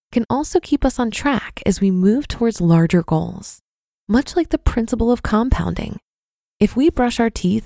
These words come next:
at the same time and place each day, and we add a sticky note to our mirror with daily affirmations, we can start to form a new routine.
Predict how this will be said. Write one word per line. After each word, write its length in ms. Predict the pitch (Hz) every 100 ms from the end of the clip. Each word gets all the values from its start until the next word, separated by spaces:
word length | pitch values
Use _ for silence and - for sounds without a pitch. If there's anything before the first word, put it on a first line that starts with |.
| -
at 120 | 180
the 100 | 165
same 420 | - - 196 220
time 240 | - 196
and 140 | 185 170
place 320 | - 185 -
each 280 | 180 180 -
day, 320 | 165 175 214 - _ _
and 100 | 202
we 140 | 208
add 140 | - 220
a 80 | 214
sticky 480 | - - 262 -
note 240 | 285 185 185
to 140 | -
our 140 | 180 170
mirror 440 | 185 262 - 175
with 240 | 180 185 -
daily 360 | 180 190 202
affirmations, 800 | 190 - 170 247 302 - - - - _ _
we 100 | 214
can 140 | 220 240
start 340 | - 247 269
to 80 | 349
form 360 | - 180 175 196
a 100 | 185
new 280 | 160 160
routine. 600 | 160 202 - 294 254 -